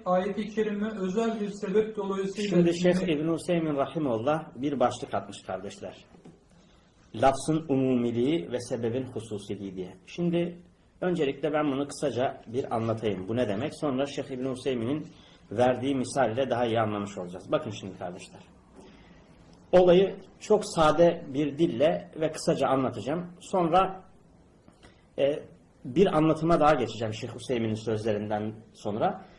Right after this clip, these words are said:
Speaker 2: Ve bu anlatım biraz daha ilmi ifadelerle olacak. Ama ben böyle tabir sahihse, e, en, e, sade ifadeyle özlüce anlatacağım. Bakın,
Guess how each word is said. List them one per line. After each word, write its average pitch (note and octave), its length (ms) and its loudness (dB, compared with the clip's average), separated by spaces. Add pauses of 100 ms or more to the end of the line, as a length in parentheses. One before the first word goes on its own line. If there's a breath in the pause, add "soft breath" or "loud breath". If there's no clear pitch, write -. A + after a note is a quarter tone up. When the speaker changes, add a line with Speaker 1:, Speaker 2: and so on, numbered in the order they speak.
(160 loud breath)
Speaker 2:
Ve C#3+ 120 2
bu G3 80 8
anlatım D#3+ 400 4
biraz E3 260 6
daha F3+ 120 8
ilmi E3+ 300 4
ifadelerle A#2+ 540 4
olacak. G2+ 280 -4
Ama F#3 200 4
ben F#3+ 200 6
böyle C3+ 360 0 (560 soft breath)
tabir D#3 300 4
sahihse, D#3+ 600 -2 (120)
e, C#3 160 -4 (340)
en, F#3 280 2 (200)
e, A#2 480 -2 (180)
sade D3+ 440 2
ifadeyle C#3+ 680 2 (260)
özlüce C3+ 380 6
anlatacağım. G#2 480 0
Bakın, D#3+ 240 0